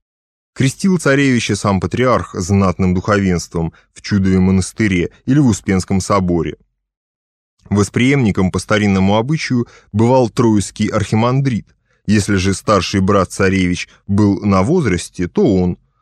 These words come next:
Младшего сына Алексея Михайловича Петра крестил старший брат,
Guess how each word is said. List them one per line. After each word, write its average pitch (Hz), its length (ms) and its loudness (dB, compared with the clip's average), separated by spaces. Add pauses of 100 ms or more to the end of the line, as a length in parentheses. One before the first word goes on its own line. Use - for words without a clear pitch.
(160)
Младшего 165 460 0
сына 139 360 -2
Алексея 110 460 0
Михайловича 101 840 0
Петра 98 460 -2 (160)
крестил 135 580 -2
старший 117 480 -2
брат, 139 400 -2